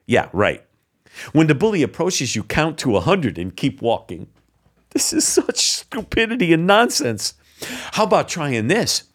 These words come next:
Yelling, "Stop!" and then walk away. Oh, that works all the time. <laughs> That, that, that's the be-, that works all the time. "When a bully calls you a name or tells you your sneakers are ugly, look them in the eyes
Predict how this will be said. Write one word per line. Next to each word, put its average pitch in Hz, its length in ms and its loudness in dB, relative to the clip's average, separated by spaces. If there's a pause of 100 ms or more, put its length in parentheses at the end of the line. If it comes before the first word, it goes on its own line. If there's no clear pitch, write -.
(280)
Yelling, 165 520 4
"Stop!" 294 640 2 (640)
and 160 120 4
then 156 140 4
walk 160 260 4
away. 147 300 2 (140)
Oh, 135 120 6
that 143 220 2
works 110 260 0
all 117 180 2
the 95 60 0
time. 78 360 -14 (260)
<laughs> 165 140 2 (220)
That, 220 260 0 (240)
that, - 320 4 (140)
that's - 240 4
the 117 140 2
be-, - 200 -4 (160)
that 277 280 4
works 170 380 6
all 127 180 6
the 113 120 2
time. 98 520 0 (1300)
"When 165 160 6
a 165 60 6
bully 226 300 6
calls 185 400 4
you 151 120 6
a 123 60 6
name 156 420 4
or 117 100 4
tells 165 460 4
you 143 300 6 (220)
your 127 180 4
sneakers 156 600 0
are 104 180 0
ugly, 120 540 0 (440)
look 202 260 2
them 175 200 4
in 156 80 2
the 139 200 4
eyes 117 380 2